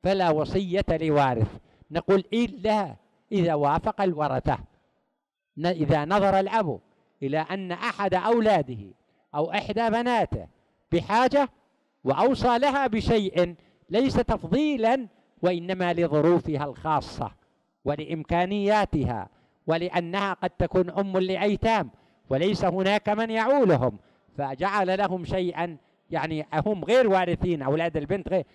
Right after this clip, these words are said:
لكن جعل لأمهم، وإلا لو أوصى للأولاد لا إشكال في ذلك ولا غموض. فنقول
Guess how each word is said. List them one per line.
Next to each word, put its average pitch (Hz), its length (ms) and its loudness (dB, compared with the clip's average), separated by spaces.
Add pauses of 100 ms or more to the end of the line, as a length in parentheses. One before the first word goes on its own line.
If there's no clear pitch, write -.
(180)
لكن 165 260 -2
جعل 226 400 2
لأمهم، 214 640 2 (320)
وإلا 180 480 2
لو 160 160 4
أوصى 277 420 4
للأولاد 277 680 4 (340)
لا 214 220 0
إشكال 170 460 0
في 151 160 -2
ذلك 165 420 0
ولا 139 360 0
غموض. 104 340 -4 (720)
فنقول 165 1200 0